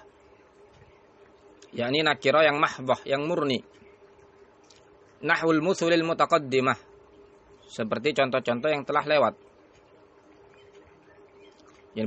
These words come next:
betul-betul nakirah. Seperti rakiban, musrajan. Naam. Au nakirah mukhassasah. Atau nakirah yang ditakhsis, yang dikhususkan.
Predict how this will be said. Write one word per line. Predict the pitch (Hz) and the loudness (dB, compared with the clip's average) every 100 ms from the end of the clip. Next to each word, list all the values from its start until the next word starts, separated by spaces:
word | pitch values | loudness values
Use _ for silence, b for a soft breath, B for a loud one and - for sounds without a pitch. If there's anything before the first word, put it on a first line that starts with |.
| 110 | -4
betul-betul | 127 117 113 151 | -4 -4 -2 -2
nakirah. | 175 180 139 117 - - - - _ _ - - - _ - - - - - - | -2 -2 2 0 0 -14 -20 -20 _ _ -20 -20 -20 _ -20 -20 -20 -20 -20 -16
Seperti | 113 110 110 | -12 -6 0
rakiban, | 127 135 139 131 135 135 135 - - - - - 120 | 2 2 0 2 2 0 -10 -20 -20 -20 -20 -8 -6
musrajan. | 135 143 139 135 143 139 139 _ - - - - - - | -4 0 0 2 0 0 -12 _ -20 -20 -20 -20 -20 -12
Naam. | 113 113 104 98 - - _ - _ - - - - - _ - - - | -6 -4 -6 -12 -20 -20 _ -20 _ -20 -20 -20 -20 -20 _ -20 -20 -2
Au | 147 185 165 | 4 4 4
nakirah | 190 202 185 180 190 | 2 2 2 2 0
mukhassasah. | 160 160 175 156 - 139 - 147 - - - - | -2 0 0 0 -2 -4 0 -4 -4 -20 -20 -4
Atau | 131 127 175 | -2 2 2
nakirah | 175 147 147 143 170 | 2 0 0 2 2
yang | 151 151 131 | 0 -4 -2
ditakhsis, | 147 180 - 160 - - 175 143 - - - - | 0 0 0 -4 -4 -6 -2 -2 -6 -16 -20 -12
yang | 117 135 131 | -6 -4 -4
dikhususkan. | - 143 160 - - 131 | -4 -4 -4 -6 -2 -2